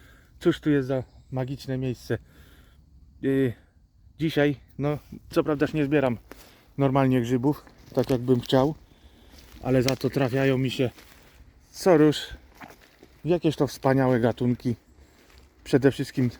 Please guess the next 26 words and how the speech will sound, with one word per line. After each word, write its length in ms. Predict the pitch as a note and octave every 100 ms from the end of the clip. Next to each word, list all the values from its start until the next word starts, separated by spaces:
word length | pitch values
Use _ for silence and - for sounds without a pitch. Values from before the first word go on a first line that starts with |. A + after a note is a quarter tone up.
| -
same 300 | - C#3 C3+
nowości, 560 | A#2+ B2+ B2 - C3 - - - _ - -
yy, 180 | B2+ A#2+
grzybowe. 540 | A2+ B2+ B2+ B2 B2 A2+ - _ _ _ _ - _ - B2+
Coś 160 | D3+
wspaniałego. 520 | - D3 D#3 F3 B2+
Ja 120 | A2+ A#2
to 140 | C3+ A#2+ -
jako 280 | C#3+ B2 C3
taki, 300 | C3 - B2 - - - - -
yy, 340 | - C#3+ C3+ B2 - - - - B2+ -
no 160 | B2 A#2+ -
przede 240 | C3+ B2
wszystkim 300 | D3 C3+ C3+
grzybiarz, 380 | A#2 E3+ E3 B2
ale 160 | A2+ A2+
też 240 | B2 -
i, 60 | A#2+ - - - - - - -
i 80 | B2
taki 300 | B2+ - A#2 - - - - - - - A2+
grzybiarz, 400 | A#2 B2+ C3 -
który 200 | C3+ B2+
się 140 | C3+
interesuje 580 | A#2+ B2+ B2 - C3+ B2 - - - - - - - - - -
wszelakimi 580 | C#3 C3 A#2+ C3+ B2+ B2 -
gatunkami. 720 | C3 B2 B2 A#2+ B2 A2+ C3